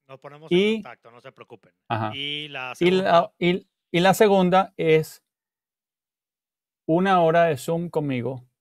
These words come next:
Speaker 2: para que me pregunten de lo que sea. Desde champú para abajo.
Speaker 1: Sí, ahí está. Entonces, eso ahorita les vamos a decir, eh,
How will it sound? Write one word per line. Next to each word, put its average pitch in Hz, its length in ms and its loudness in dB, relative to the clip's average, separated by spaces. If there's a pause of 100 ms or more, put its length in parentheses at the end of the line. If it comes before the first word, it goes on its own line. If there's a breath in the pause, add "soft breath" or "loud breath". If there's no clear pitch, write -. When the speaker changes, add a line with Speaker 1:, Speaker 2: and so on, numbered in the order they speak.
(220)
Speaker 2:
para 120 320 2
que 131 100 -8
me 120 140 -8
pregunten 117 480 -4
de 123 80 -2
lo 110 120 -10
que 117 120 -16
sea. - 260 -20 (400)
Desde 127 300 2
champú 131 360 -4
para 175 180 -2
abajo. 107 260 -8 (480)
Speaker 1:
Sí, 131 60 -18 (800)
ahí 139 120 -16
está. 135 340 -18 (280)
Entonces, 170 640 -18 (100)
eso 190 400 -16
ahorita 160 320 -12
les 170 120 -10
vamos 165 220 -14
a 160 40 -16
decir, 160 320 -18 (540)
eh, 139 380 -14